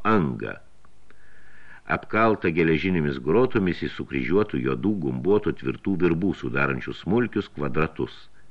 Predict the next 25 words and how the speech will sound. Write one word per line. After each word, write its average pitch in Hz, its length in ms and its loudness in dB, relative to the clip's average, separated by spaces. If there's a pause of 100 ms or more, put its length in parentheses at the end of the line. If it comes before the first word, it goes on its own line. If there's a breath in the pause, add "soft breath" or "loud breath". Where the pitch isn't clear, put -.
vos 71 280 -2
nepasakiau 64 500 -4
kilpas, - 600 0 (400 loud breath)
didumo 87 560 2 (140)
apie 76 360 0
pusantro 78 640 0
colio 69 460 4
įstrižą 58 520 -4
imant. 50 560 -8 (1080 loud breath)
Mažutė 127 440 2
žalios 135 400 4
geltonų 117 480 4
apmušalų 92 560 2
gėlelės 85 640 2
ramiai 73 320 2
ir 64 80 -4
tvarkingai 67 560 -2
liečia 95 400 2
šias 110 240 0
geležinės 113 640 2
grotas, 110 480 2
nebijodamos 65 720 -2
jų 65 160 -4
niūrios 62 380 -2
kaiminystės 73 680 -2